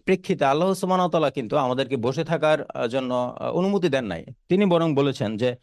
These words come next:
"আর তাদেরকে হত্যা করো, হ্যাঁ, আহ, যেখানে তাদেরকে পাও এবং, আহ, তাদেরকে বের করে দাও,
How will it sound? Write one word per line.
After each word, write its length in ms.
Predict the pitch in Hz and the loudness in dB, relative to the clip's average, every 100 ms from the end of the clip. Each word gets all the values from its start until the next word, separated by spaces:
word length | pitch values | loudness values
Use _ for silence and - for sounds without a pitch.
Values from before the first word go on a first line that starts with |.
| _ _ _ | _ _ _
"আর 160 | 127 170 | -2 0
তাদেরকে 360 | 185 190 185 | 0 -2 0
হত্যা 340 | 165 143 - 120 | 0 0 0 -2
করো, 220 | 95 64 _ _ - | -2 -6 _ _ -8
হ্যাঁ, 160 | 165 123 - _ _ _ - | -6 -6 -10 _ _ _ -4
আহ, 340 | 113 113 101 | 0 2 2
যেখানে 360 | 98 160 208 226 | 0 0 2 2
তাদেরকে 360 | 202 185 156 | 2 2 0
পাও 360 | 147 117 135 202 | -2 0 2 2
এবং, 420 | 139 127 139 135 | 0 0 0 -2
আহ, 200 | - 120 | -4 -4
তাদেরকে 380 | 117 135 156 156 | -2 -2 -2 -4
বের 220 | 135 160 | 0 0
করে 220 | 180 151 104 | 0 0 0
দাও, 260 | 104 285 | -2 -4